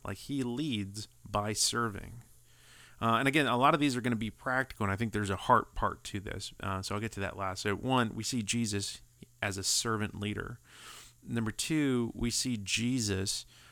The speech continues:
demonstrate compassion, right? Um, uh, t-, compassion means to, to, to suffer alongside or to suffer with someone. And so, uh, I think in Mark six, when he's walking off the boat, he says, uh, Mark re-, writes that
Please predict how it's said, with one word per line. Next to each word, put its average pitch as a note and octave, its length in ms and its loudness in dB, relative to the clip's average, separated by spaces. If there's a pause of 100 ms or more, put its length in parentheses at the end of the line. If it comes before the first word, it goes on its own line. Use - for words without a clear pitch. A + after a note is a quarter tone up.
(160)
demonstrate A2 600 0
compassion, - 960 -2 (420)
right? G2+ 360 0
Um, G2+ 360 -2 (480)
uh, G2+ 240 -2 (100)
t-, - 100 -12 (220)
compassion A#2 600 2
means A2 200 2
to, E2 220 -2
to, - 400 -10
to - 120 -8
suffer - 500 -2
alongside G2+ 840 0
or F#2+ 80 -2
to - 120 -10
suffer A2+ 340 -2
with G#2 460 -4
someone. F#2+ 500 0
And G2 120 -4
so, G2 260 0 (380)
uh, G2 240 2
I - 60 0
think B2+ 200 -6
in G2 80 2
Mark A2+ 320 2
six, - 420 0
when G2+ 100 -2
he's F#2+ 120 -2
walking G#2+ 440 0
off G2+ 160 0
the G#2+ 80 -8
boat, G2+ 420 0
he G2 180 -14
says, G2 720 -2 (200)
uh, F#2+ 280 -4
Mark G2+ 340 -2
re-, G2+ 180 -4
writes G2 380 0
that F#2+ 300 -2